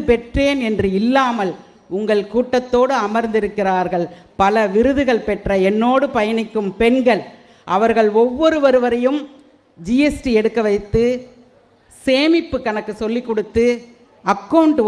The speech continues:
ஓப்பன் பண்ணி, இன்னைக்கு இன்கம் டேக்ஸ் கட்டுற அளவுக்கு அவர்கள் பொருளாதா-, பொருளாதாரத்தில் உயர்ந்து நிற்கிறார்கள். எங்களுடைய நிறுவனத்தைச் சேர்ந்த பெண்கள், அவர்களை நான் எழுந்து நிற்குமாறு கேட்டுக்கொள்கிறேன். ஏனென்றால் அவர்களுக்கு உங்களுடைய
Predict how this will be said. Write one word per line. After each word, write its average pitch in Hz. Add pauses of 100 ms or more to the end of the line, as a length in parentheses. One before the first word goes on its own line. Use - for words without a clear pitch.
ஓப்பன் 233
பண்ணி, 202 (640)
இன்னைக்கு 208 (480)
இன்கம் 277
டேக்ஸ் 220
கட்டுற 196
அளவுக்கு 277 (380)
அவர்கள் 202 (120)
பொருளாதா-, 254
பொருளாதாரத்தில் 254
உயர்ந்து 302
நிற்கிறார்கள். 240 (420)
எங்களுடைய 214 (120)
நிறுவனத்தைச் 262
சேர்ந்த 190 (100)
பெண்கள், 202 (460)
அவர்களை 202 (260)
நான் 196 (160)
எழுந்து 285
நிற்குமாறு 240 (100)
கேட்டுக்கொள்கிறேன். 202 (400)
ஏனென்றால் 240 (160)
அவர்களுக்கு 233
உங்களுடைய 208